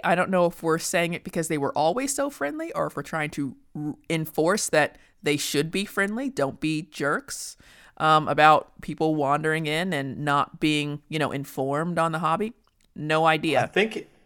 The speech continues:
Speaker 2: I thought it was a, a Spider-Man reference 'cause they call him, like, your friendly local Spider-Man or something like that. And since it's kinda like the nerd place to go, like, I, I guess I always assumed it was a comic book reference.
Speaker 1: Do they say, like, friendly local comic book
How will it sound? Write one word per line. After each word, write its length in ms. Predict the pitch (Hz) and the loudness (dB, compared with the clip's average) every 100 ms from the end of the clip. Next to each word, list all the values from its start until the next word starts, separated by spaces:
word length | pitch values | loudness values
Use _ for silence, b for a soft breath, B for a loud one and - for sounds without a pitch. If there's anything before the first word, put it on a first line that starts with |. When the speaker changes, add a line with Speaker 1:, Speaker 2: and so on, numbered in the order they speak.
| _ - | _ -6
Speaker 2:
I 80 | 131 | -2
thought 240 | 165 196 | 4 4
it 60 | 151 | 4
was 180 | 123 | 2
a, 380 | 117 101 90 85 - | 2 4 2 -2 -10
a 80 | |
Spider-Man 480 | 92 - 131 113 80 | -8 2 4 4 -2
reference 560 | 82 80 92 - - - - | -10 -12 -14 -14 -14 -14 -14
'cause 160 | 107 | -8
they 100 | 107 104 | -4 -4
call 180 | 104 | -2
him, 60 | 98 | -4
like, 160 | 92 - | -4 -4
your 100 | 92 | -8
friendly 420 | - 104 98 98 | -6 -8 -6 -8
local 720 | 90 90 - 95 87 90 - _ _ _ b b | -4 -4 -2 -2 -2 -2 -8 _ _ _ b b
Spider-Man 640 | - - 95 104 113 117 | -12 -2 -2 -2 -4 -6
or 60 | 117 | -6
something 240 | - 117 | -8 -10
like 160 | 131 127 | -8 -2
that. 260 | 139 139 135 | 4 4 4
And 100 | 110 | -2
since 280 | - 113 104 | -4 -6 -6
it's 80 | |
kinda 240 | - 110 104 | -8 -4 0
like 220 | 98 92 - _ | 0 -2 -6 _
the 100 | 95 | -10
nerd 320 | 87 90 101 | -10 -10 -12
place 280 | - 110 110 | -8 -8 -8
to 80 | 117 | -4
go, 320 | 117 113 117 | 0 2 2
like, 260 | 101 87 85 | 2 -2 -4
I, 200 | 92 95 | -8 -6
I 40 | |
guess 260 | 110 107 - | -2 -2 2
I 140 | 107 | 4
always 160 | 117 92 | 4 2
assumed 300 | - 101 92 | -6 -10 -10
it 20 | |
was 120 | 87 | -10
a 40 | |
comic 300 | 90 95 90 | -10 -10 -10
book 160 | - - | -12 -14
reference. 400 | - - - - | -14 -16 -20 -6
Speaker 1:
Do 120 | 277 | -2
they 160 | 294 320 | 2 2
say, 360 | - 330 359 | 2 2 2
like, 200 | 339 262 | 2 0
friendly 400 | - - 262 269 | -2 -2 0 0
local 500 | 269 254 254 254 240 | 0 2 2 0 -4
comic 600 | 233 - 220 226 269 294 - | -4 -6 -2 0 -2 -4 -4
book 340 | 294 302 - | -4 -4 -12